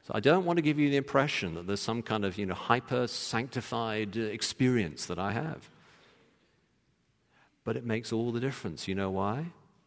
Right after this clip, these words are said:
It's really hard to be angry with someone when you're about to pray with them.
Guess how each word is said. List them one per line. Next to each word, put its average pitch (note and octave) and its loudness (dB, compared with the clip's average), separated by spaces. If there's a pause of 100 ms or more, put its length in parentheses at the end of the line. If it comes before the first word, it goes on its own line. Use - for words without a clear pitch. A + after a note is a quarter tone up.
(800)
It's - -10
really E2+ 0
hard D#2+ -4
to - -12
be E2+ -6
angry D#2 -4
with D#2+ -8
someone D#2+ -8
when E2 -8
you're D#2+ -6
about - -10
to - -14
pray F2+ -10
with E2+ -14
them. E2+ -20